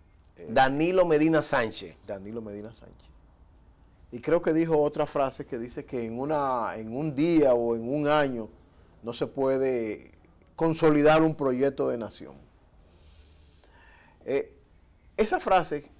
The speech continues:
Speaker 1: dicha al final del discurso, han, han desatado una serie de, de rumor y conjetura de que ahí está planteada la, la reelección, o sea, o,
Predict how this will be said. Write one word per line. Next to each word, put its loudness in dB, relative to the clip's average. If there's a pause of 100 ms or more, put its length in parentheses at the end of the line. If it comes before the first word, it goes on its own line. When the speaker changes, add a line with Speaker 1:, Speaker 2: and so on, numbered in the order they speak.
Speaker 1:
dicha -6
al -4
final -8
del -8
discurso, -10
han, -8
han -6
desatado -2
una -6
serie -6
de, -8 (100)
de -2
rumor 2
y 2
conjetura -4 (1080)
de -2
que -4
ahí 0
está -2
planteada -4 (220)
la, -12
la -6
reelección, -10 (840)
o -20
sea, 0
o, 0